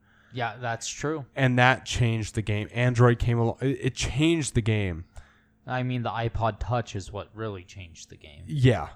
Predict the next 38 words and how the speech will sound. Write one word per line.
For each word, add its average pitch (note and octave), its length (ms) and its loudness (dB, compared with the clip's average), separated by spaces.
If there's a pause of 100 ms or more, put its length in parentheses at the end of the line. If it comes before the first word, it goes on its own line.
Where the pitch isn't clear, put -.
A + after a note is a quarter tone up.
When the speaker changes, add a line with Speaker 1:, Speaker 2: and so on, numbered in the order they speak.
Speaker 2:
the - 80 -2
iPod B2 460 0
Touch. - 680 -4
Um, G2+ 440 -6
Speaker 1:
And A#2+ 280 -8 (460)
then B2 240 -2
somebody A#2 320 -4
looked A2 260 -6
at A2+ 140 -6
the G#2 80 -10
Touch A2 320 -4
and A2 100 -6
was F#2+ 160 -6
like, G2+ 180 -8
"We G#2+ 160 -8
should G#2 200 -10
make G#2 200 -4
this G2 200 -10
into G2+ 180 -2
Speaker 2:
The A2 60 2
Speaker 1:
a G2 40 0
Speaker 2:
Zune. D3 180 6
Speaker 1:
phone." F2 300 -2 (460)
Speaker 2:
We A#2+ 200 -2
got B2 160 -2
the B2 80 -2
Zune D3+ 360 2
now, F#2 320 -4
and G2 140 -10
then, G2+ 280 -10 (680)
um, A2+ 460 -12 (1600)
but D3+ 200 6
the D#3 120 6
idea D#3 380 4
that B2+ 320 -2 (520)
this C#3+ 280 6
one C3+ 320 4
man G2+ 480 0